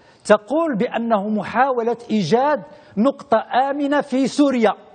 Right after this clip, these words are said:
وهل هذا ممكن؟ وبالتالي أظن بأن هذه الاتفاقية جعلت تركيا تتحكم في الاتحاد الأوروبي. أظن بأن تركيا اليوم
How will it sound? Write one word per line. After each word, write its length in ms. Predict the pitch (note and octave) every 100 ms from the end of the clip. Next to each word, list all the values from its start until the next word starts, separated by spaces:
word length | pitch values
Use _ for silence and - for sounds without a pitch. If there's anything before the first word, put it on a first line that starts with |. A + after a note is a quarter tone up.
| _ _ _ -
وهل 340 | F#3+ G3 F#3+
هذا 240 | D#3+ F#3 G3
ممكن؟ 420 | A#3+ - D#4+ C#4 - - D3
وبالتالي 480 | C#3+ - G3+ G3+ G#3
أظن 320 | D#3+ C3+ C#4
بأن 380 | E3 E3+ D3+ E3
هذه 420 | D3 F3 A#3+ F#3
الاتفاقية 760 | D#3+ - D#3+ F#3+ - F3+ A#3+ - - -
جعلت 580 | C#3 D3+ G3+ F#3+ - - -
تركيا 520 | B3 B3 - G#3+ A#3 - - -
تتحكم 720 | G#3+ G#3+ A3 - C4 - A#3
في 80 | G3
الاتحاد 400 | - F3+ G3 F#3+
الأوروبي. 420 | F#3+ F#3+ F#3+ A#3
أظن 320 | F3+ E3 A3 D#3
بأن 440 | - F3 F3 F3 - -
تركيا 400 | B3+ C4 - G#3+
اليوم 320 | G3+ C#4+